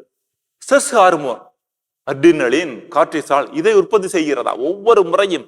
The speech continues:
இவர் அழிய வேண்டும், அவர் அழிய வேண்டும் என்று சொல்ல சொல்ல உங்க உடம்புல இந்த நோயை உருவாக்குகின்ற, உடலை அழிக்கின்ற,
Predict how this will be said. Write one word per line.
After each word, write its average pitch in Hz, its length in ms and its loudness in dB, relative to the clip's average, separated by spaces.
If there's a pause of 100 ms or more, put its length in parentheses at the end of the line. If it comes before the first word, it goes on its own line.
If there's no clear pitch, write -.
(140)
இவர் 139 300 -4
அழிய 175 360 0
வேண்டும், 170 320 -4
அவர் 139 240 -2
அழிய 175 300 -2
வேண்டும் 151 240 -6
என்று 120 180 -8
சொல்ல 147 300 -6
சொல்ல 127 360 -2 (300)
உங்க 156 360 -6 (140)
உடம்புல 131 420 -4 (500)
இந்த 123 260 -8
நோயை 165 440 -6
உருவாக்குகின்ற, 107 800 -6 (1500)
உடலை 180 360 4
அழிக்கின்ற, 123 680 -2